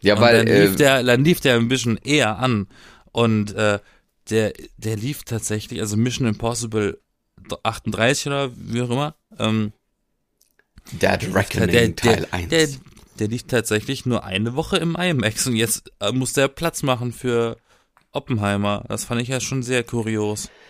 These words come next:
Speaker 1: Ja, manchmal verstehe ich auch diese Planung nicht, ne, warum die dann, äh, alles gl-,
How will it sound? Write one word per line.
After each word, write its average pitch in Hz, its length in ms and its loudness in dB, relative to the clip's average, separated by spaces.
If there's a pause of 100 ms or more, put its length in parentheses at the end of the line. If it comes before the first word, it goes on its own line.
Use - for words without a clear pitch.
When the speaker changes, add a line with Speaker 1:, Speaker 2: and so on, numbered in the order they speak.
(800)
Speaker 1:
Ja, - 180 0
manchmal 101 300 2
verstehe 104 340 4
ich 101 100 4
auch 95 100 6
diese 90 200 0
Planung 92 580 2
nicht, 82 260 0
ne, 92 200 2
warum 90 240 2
die 92 100 2
dann, 87 360 0
äh, 60 200 2
alles 90 360 0
gl-, - 280 -6